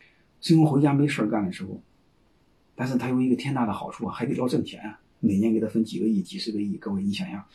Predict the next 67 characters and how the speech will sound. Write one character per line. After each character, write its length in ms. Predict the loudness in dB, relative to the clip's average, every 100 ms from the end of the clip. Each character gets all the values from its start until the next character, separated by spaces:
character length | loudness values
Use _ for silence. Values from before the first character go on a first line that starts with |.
| -20 -16
这 120 | -10
是， 80 | -8
这 120 | -6
活 260 | -4 0 0
钱 240 | -2 -6
啊， 60 | -2
你 120 | 4
每 160 | 4 4
年 180 | 2 4
都 120 | 4
有 180 | 2 -4
啊， 140 | -12 _ _ _ _ _ _ _ _ -2
要 160 | 0
这 80 | 0
钱 160 | -2 -2
干 120 | -4
什 60 |
么？ 100 | -6 -14 _ _ _ _ _ _
后 180 | 2 4
来 80 | 4
他 80 |
和 100 | 2
他 60 | 2
老 120 | 0
婆 140 | -2 -2
在 100 | -2
家 120 | -2
闲 180 | -2 0
得 60 |
没 140 | 0 0
事 120 | -2
儿 60 |
干， 200 | -2 -2
不 80 | 0
能 100 | 0
老 140 | -2 -6
闲 200 | -2 -2
着 100 | -2
啊， 100 | -6 _ _ _
对 100 | -8
吧？ 160 | -8 -10 _ _ _ -12
闲 200 | -2 2
着 40 |
让 100 | 2
人 100 | 2
受 160 | 0 -2
不 80 | -2
了 120 | -4
了， 100 | -6
干 260 | -8 -10 -10
什 60 |
么 100 | -10
呢？ 60 | -12 _ _ _ _
到 100 | -14
北 140 | -12
京 220 | -10 -12 -14 _
专 160 | -6 -4
门 100 | -4
成 180 | -6 -10
立 80 | -10
一 40 |
个 80 | -10
天 200 | -14 -14
使 140 | -14
投 160 | -14 -16
资 80 |
公 80 | -18